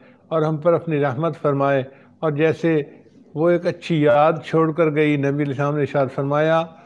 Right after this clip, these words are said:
"उज़्कुरू महासिन मौताकुम", तुम अपने मरने वालों की खूबियाँ बयान किया करो।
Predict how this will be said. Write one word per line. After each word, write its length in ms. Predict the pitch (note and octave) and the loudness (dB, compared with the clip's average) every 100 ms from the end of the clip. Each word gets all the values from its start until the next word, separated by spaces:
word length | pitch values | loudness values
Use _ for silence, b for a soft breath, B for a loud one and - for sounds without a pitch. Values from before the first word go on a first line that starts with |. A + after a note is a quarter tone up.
| B _ | B _
"उज़्कुरू 400 | A3 F3+ G3 G3 | 0 4 4 4
महासिन 560 | F3 C#3+ E3 D#3+ D#3+ D3+ | 2 2 0 0 -2 -2
मौताकुम", 680 | C#3+ C#3+ C3 D3+ C#3+ C#3+ A#2+ B B B - | 0 0 2 2 2 -2 -6 B B B -2
तुम 160 | G3 | 2
अपने 240 | F#3+ - F#3 | 2 0 0
मरने 280 | F3 F3+ F3+ | 2 2 2
वालों 280 | F3 F3+ F3 | 2 2 0
की 120 | F#3+ | -2
खूबियाँ 500 | - G#3+ A3 G#3+ F#3+ | 0 0 2 4 4
बयान 320 | D#3+ D3 C#3+ B2+ | 4 0 0 -2
किया 240 | C#3+ A#2+ | -2 -2
करो। 280 | A2 A2 G2 | -2 -4 -4